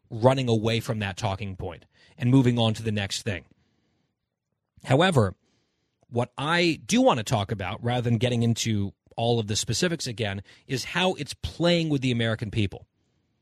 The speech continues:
Because we told you, I believe it was a YouGov poll recently, where only about twelve percent of Americans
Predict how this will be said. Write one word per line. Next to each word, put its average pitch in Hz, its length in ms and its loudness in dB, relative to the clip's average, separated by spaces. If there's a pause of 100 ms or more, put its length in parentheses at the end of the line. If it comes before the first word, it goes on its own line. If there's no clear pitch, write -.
(320)
Because 123 260 0
we 151 120 0
told 147 300 0
you, 131 260 2
I 107 60 -2
believe 113 240 -2
it 113 40 -4
was 104 140 -6
a 104 60 -4
YouGov 123 520 6
poll 113 260 -2
recently, 107 420 -4
where 104 180 -2
only 123 220 0
about 107 280 -4
twelve 135 640 0
percent 120 440 -2
of 113 120 -8
Americans 113 720 -2